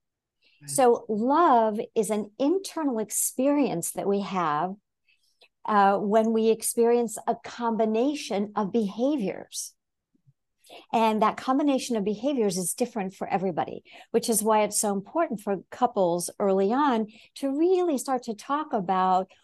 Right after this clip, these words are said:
Speaker 2: what makes me feel cozy and warm, what I need to feel vulnerable, what turns me on, because all those things are different for every partner.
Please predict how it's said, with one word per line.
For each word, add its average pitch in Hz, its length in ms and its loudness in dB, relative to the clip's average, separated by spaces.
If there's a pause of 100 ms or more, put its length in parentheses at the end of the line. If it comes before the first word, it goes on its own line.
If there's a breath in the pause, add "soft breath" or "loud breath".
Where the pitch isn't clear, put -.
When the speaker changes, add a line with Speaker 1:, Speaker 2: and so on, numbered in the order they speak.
(160)
Speaker 2:
what 233 720 2 (240)
makes 240 300 0
me 247 80 0
feel 233 240 0
cozy 220 420 -2
and 220 160 -2
warm, 247 540 -4 (540 soft breath)
what 240 280 6
I 226 240 6
need 226 520 0
to 240 120 -8
feel 214 260 0
vulnerable, 214 680 -4 (640 soft breath)
what 208 460 4
turns 202 360 -2
me 220 140 0
on, - 380 -4 (420 loud breath)
because 262 400 -4 (100)
all 294 320 6
those 254 320 2
things 254 320 0
are 185 140 -2
different 170 480 -6
for 160 320 -4 (180)
every 175 300 -2
partner. - 600 -6